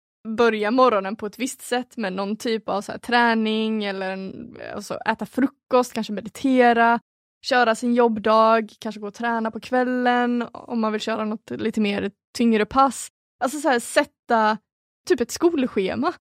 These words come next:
Det har hjälpt mig jättemycket. Så jag inte blir stressad eller har det jobbigt och också kan vinna så mycket mer tid. Och där har jag också tackat Na-, <laughs> Navid för hans Skalman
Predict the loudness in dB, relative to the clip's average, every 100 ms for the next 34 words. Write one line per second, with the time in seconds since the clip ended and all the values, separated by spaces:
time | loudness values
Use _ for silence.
0 | _ 2 4 4 2 0 -2 -2 -2 -4
1 | -4 -4 -4 -6 -4 -4 -4 _ _ _
2 | _ -4 2 4 4 0 2 2 0 -4
3 | -10 -12 -4 -2 -2 -2 2 4 2 -2
4 | -2 0 -4 -6 0 2 2 0 -2 -4
5 | -4 -6 -6 -8 -8 -8 -6 -4 -2 0
6 | 0 0 -2 -4 -6 -4 -4 -4 -4 -2
7 | -2 -2 -4 -8 -10 _ _ _ _ _
8 | _ _ _ 0 4 6 8 8 8 6
9 | 0 0 -2 0 2 4 4 4 2 4
10 | 4 2 2 2 4 2 2 -2 -12 -10
11 | 0 0 2 2 2 0